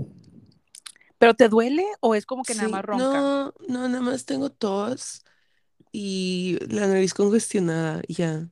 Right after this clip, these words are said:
Speaker 2: <laughs> Obviamente.
Speaker 1: Ah, ok.
Speaker 2: <laughs>
Speaker 1: Sí.
Speaker 2: Mi voz no es así. O sea, sí, mi voz está medio calamardesca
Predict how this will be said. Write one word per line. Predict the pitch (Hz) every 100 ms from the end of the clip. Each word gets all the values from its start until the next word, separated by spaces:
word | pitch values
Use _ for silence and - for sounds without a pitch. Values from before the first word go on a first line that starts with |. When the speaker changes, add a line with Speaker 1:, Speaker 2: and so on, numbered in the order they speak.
| _
Speaker 2:
<laughs> | - 214 -
Obviamente. | 185 190 180 170 160 151 165
Speaker 1:
Ah, | - - 208 - 185
ok. |
Speaker 2:
<laughs> | - 202 214
Speaker 1:
Sí. | -
Speaker 2:
Mi | 220
voz | 214 220
no | 233
es | 247
así. | 277 - 202 175
O | 226 240
sea, | 262 247
sí, | 247
mi | 247 240
voz | 226 233
está | 254 254 262
medio | 262 269 247
calamardesca | 226 208 190 180 175 170 175 - 214 220